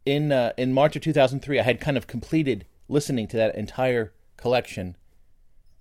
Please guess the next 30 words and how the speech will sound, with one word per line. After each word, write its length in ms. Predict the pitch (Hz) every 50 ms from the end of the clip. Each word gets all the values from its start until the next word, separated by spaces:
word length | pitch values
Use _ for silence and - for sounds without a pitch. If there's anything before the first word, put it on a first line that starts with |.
| - _ - _ - _ - - _ - _ -
and 300 | 120 120 120 117 110 113
I 100 | 95 120
felt 460 | 113 - - 156 139 135 113 - - - -
that 400 | - 107 123 113 110 110 - - _ _ _ _ _ _ -
I 460 | - 127 139 147 160 170 170 156 110 - _ _ _ - - _ -
learned 800 | - - 143 127 127 131 143 156 170 170 156 139 117 98 92 92
by 100 | - 110
listening 360 | 110 120 135 - 151 131 120 110
to 80 | 92
Gene 140 | - 110 107
Shepard 360 | 98 - 101 - - 95 95 - - - - _ _ _ _ _ _ -
how 380 | - - - 143 139 139 139 135
to 180 | 123 - 135 120
do 160 | 113 135 135
this, 200 | 120 101 - -
learning 360 | 113 127 147 160 165 160 143
by 320 | 117 120 120 120 120 113 -
example, 760 | 101 98 95 90 113 110 113 120 117 - - 55 - - - _ -
right? 260 | - 95 101 101 95 _ _ _ _ - - - _ _ _ - - -
I 100 | 110 117
would 160 | 113 123 127
never 340 | 123 135 143 156 165 156 156
have 120 | 131 117
figured 320 | - - 143 131 123 120 107
this 160 | 104 101 -
out 220 | 113 104 101 78
just 180 | - 98 - -
on 100 | 113 113
my 160 | 107 98 101
own. 340 | 107 117 117 101 87 69 76